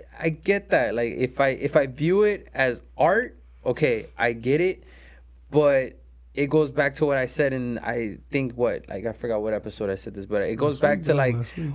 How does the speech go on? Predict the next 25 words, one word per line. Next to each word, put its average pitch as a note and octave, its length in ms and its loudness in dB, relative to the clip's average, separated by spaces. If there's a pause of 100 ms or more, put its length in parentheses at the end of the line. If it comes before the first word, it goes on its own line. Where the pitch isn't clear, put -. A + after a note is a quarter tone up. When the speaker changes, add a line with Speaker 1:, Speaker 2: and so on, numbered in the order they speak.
(100)
Speaker 1:
owning C#3+ 360 2
fucking C#3 400 0
highlights. A#2 500 -2
Like, A2 140 -2
how E3 180 2
the, D#3+ 120 -4
like, B2 260 -4
how, F3 260 2 (160)
like, G#2+ 160 -2
how A#2+ 140 -2
does C#3 140 -6
that C#3+ 100 -2
make C#3 180 -4
any C3 180 -4
sense? - 380 -8 (1500)
Speaker 2:
It's - 140 -10
just - 160 -6
a B2 40 -4
bragging C#3+ 440 -2
thing, A2+ 300 -4
bro. A2+ 140 -2
You C3 120 -4
can B2 100 -8
be A#2 100 -8
like, G2+ 100 -8